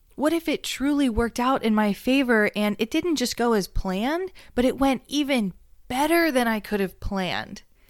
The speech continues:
Then what? Then you start getting really excited. Then you start getting the courage and the bravery to actually go after it. And you start to get really excited about the potential that you can succeed.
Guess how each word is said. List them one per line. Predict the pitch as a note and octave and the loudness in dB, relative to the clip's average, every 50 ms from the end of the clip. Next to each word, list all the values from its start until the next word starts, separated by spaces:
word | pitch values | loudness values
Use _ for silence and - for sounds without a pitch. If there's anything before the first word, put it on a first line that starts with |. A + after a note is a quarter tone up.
| - - - _ _ - - | -20 -20 -20 _ _ -20 -16
Then | - G3 G#3 A#3 A#3+ C4 D4 D#4 D#4 C#4+ A#3 | -12 -2 0 2 2 2 2 0 0 0 0
what? | G3 F3 G#2 B2 - - - - - - _ - _ _ _ - - - - - G3 | 0 0 -2 -4 -6 -10 -14 -20 -20 -20 _ -20 _ _ _ -20 -20 -20 -20 -6 -2
Then | G3 G#3+ A#3+ C#4 D#4 D4+ D4+ | 0 2 4 4 4 2 2
you | C#4 C4+ B3 | 2 0 0
start | - - A#3 A3 - F#3+ | 0 0 -2 -2 -2 -2
getting | G#3 F#3+ F#3+ F3 E3+ E3+ | -2 -2 -2 -2 -2 -2
really | E3+ F#3 G3+ A3 A#3 A#3+ A#3+ A#3 A#3 - | 0 2 4 4 4 2 2 0 -2 -2
excited. | - G3+ - - - G#3 G3 G3 F#3+ F#3 E3+ E3+ | -4 -6 -6 -6 -4 -2 0 0 0 -2 -2 -2
Then | F#3 F3+ G#3+ A#3+ | -2 0 0 0
you | C#4 D4+ D#4 | -2 -2 -4
start | C#4+ - - B3 G#3+ - G3 | -4 -4 -2 -4 -4 -2 -2
getting | G#3 G3+ G#3 G3 F#3 | -2 -2 0 -2 -2
the | F3 | -4
courage | E3+ - - - G3 G#3 G#3+ G#3 G3 F#3+ F#3 F3 - - - - - - - - | -6 -6 -6 -4 0 0 2 2 2 0 0 -4 -8 -12 -16 -20 -20 -20 -10 -6
and | - F#3+ F#3 | -4 -2 -2
the | F3+ | -2
bravery | E3+ F3+ F#3 F3 F#3 G3+ B3 C#4 B3+ B3 A#3 G#3 G3+ G3+ G3+ G3 F#3+ | -2 -4 -4 -2 0 0 2 2 2 2 2 2 2 2 2 0 -2
to | - - - - - - | -2 -6 -8 -4 -2 -2
actually | A3+ A3 - - - A#3+ A3+ A3+ G#3+ | -2 -2 -2 -2 0 2 2 2 0
go | F#3 - G3+ G3+ G#3 G#3 - | 0 0 0 0 0 0 0
after | F#3+ G3+ A3 A#3 - - G#3 F#3 F3+ | 0 0 0 0 -2 -4 -4 -2 -2
it. | F3 F3 - - - | -2 -2 -4 -4 0
And | - A3+ | 2 2
you | A#3+ | 2
start | A3 - B3 C4 | 4 2 0 0
to | - B3+ | 0 2
get | G#3+ A3 F#3+ - | 4 4 2 2
really | - - G3 G3+ A3+ C#4 C#4 D4 D#4 D#4+ C#4 | 0 -2 0 4 4 4 4 4 0 0 0
excited | - G3+ - - - F#3 F#3 G#3 A#3+ C#4 D#4 E4+ E4+ - - - | -2 -2 -4 -6 -6 -2 -2 -2 0 0 -2 -2 -2 -4 -2 -2
about | G#3+ G3 G#3+ G#3 G#3 G3 | 0 2 2 2 0 0
the | G3+ G3 | -4 -8
potential | F#3+ - - F#3 - - - F#3 F#3 G3+ G3+ - D4 D#4 E4 F4 F4 - - | -8 -8 -10 -10 -10 -10 -8 -6 -6 -4 -4 -4 -2 -2 0 -2 -2 -4 -2
that | - A3+ A3 A3 G#3 - - - - - - - _ - | 0 2 2 2 2 0 -4 -10 -20 -20 -20 -20 _ -4
you | F#3+ G3 B3+ B3+ | -2 0 0 0
can | - - A3 C#4+ F#4 F#4+ | 0 0 0 0 0 -2
succeed. | - - - - - - - F#3 E3+ - - - - | -6 -8 -10 -12 -12 -10 -10 -10 -10 -10 -14 -16 -20